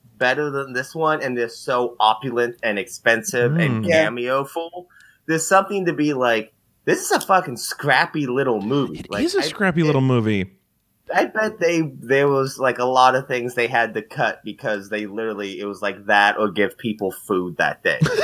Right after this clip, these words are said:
Speaker 1: Like, this is, this is such,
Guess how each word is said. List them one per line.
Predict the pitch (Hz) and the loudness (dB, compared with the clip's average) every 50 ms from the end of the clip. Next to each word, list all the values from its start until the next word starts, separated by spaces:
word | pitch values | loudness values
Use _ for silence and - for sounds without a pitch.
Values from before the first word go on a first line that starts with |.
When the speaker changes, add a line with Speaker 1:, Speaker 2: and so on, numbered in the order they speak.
| 679 659 740 679 | 0 0 -2 -2
Speaker 1:
Like, | - - - 466 - | -2 0 0 0 2
this | 392 - 440 - - | 2 0 0 0 2
is, | 247 240 339 269 - - 392 - - 349 339 - - - - 359 - - - 339 - 220 226 302 - | 0 0 2 2 2 0 0 0 -2 -4 -4 -4 -4 -4 -6 -6 -6 -6 -6 -4 0 0 0 0 2
this | - 233 285 - - | 0 0 0 0 0
is | 240 240 240 - - | 0 0 0 -4 -4
such, | - 247 240 277 359 - 233 | -2 0 0 0 -2 -4 -10